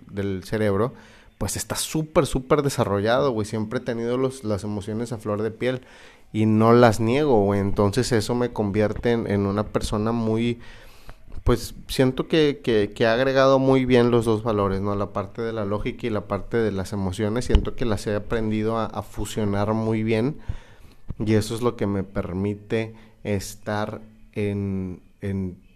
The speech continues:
pues, en los diferentes círculos sociales y en diferentes amistades que he conocido sin ningún problema, güey. Em, aprendes a, mm, iba a decir a camuflarte, pero no es camuflarte. Aprendes a, eh,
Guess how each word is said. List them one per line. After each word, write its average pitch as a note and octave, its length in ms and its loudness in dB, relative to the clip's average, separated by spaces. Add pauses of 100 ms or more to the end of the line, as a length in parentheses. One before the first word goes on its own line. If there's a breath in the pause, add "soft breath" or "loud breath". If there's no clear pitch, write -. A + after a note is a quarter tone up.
(140)
pues, G2 240 -6
en G2 340 -2
los G2 160 0
diferentes G#2 540 -4
círculos C3 420 -6
sociales A#2+ 480 -2
y B2+ 60 0
en A2+ 100 -2
diferentes G#2 600 -2
amistades G#2+ 500 -4
que A#2 140 -4
he G#2 80 -6
conocido A2+ 580 -6 (340 loud breath)
sin A#2 340 2
ningún A2 440 2
problema, D3+ 640 6
güey. G#2 160 4 (400)
Em, A2 180 2 (100)
aprendes A2+ 600 2
a, B2+ 160 2
mm, - 420 -4
iba C3+ 200 2
a - 20 4
decir C#3+ 200 4
a C3 60 2
camuflarte, A#2+ 540 -4
pero G2+ 240 -4
no G2+ 80 0
es - 100 -6
camuflarte. G2+ 600 -6
Aprendes A2+ 500 -2
a, G#2+ 260 0 (960 loud breath)
eh, G#2+ 520 -2